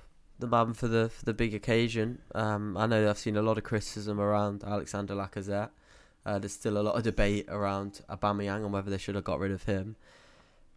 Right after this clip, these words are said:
It's, there's still a way to go, isn't there, for Arsenal? I think in the, the la-, last games, I think they've got, I mean, they've got Everton last game of the season.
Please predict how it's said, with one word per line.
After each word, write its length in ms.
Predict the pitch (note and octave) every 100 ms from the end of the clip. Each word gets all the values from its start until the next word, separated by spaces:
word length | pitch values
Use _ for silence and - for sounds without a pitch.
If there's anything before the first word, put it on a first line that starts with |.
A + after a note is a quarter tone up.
| _ _ - _ -
It's, 500 | C3 C3 - - - -
there's 140 | C#3 D3
still 220 | F#3 F#3
a 40 |
way 200 | D3+ C3
to 140 | - A2
go, 120 | G#2+
isn't 160 | A2 F#2
there, 120 | F#2+
for 140 | G2+
Arsenal? 480 | F#2+ F#2+ - F#2 A2 - -
I 80 | A2
think 220 | A2 G#2+
in 120 | G#2+
the, 440 | G#2+ G#2+ G2+ - G2+
the 120 | G#2+
la-, 220 | A2+ G#2+ -
last 280 | A2+ A#2 -
games, 260 | G#2 G2+ G2
I 40 |
think 180 | G2+ -
they've 140 | F2+
got, 240 | G2 F#2+ -
I 580 | _ - - _ _ -
mean, 80 | G#2
they've 140 | G2
got 140 | - -
Everton 380 | A#2+ B2 - G#2+
last 200 | G#2 -
game 140 | F#2+
of 60 | F#2
the 60 |
season. 480 | - F#2+ F2+ F#2+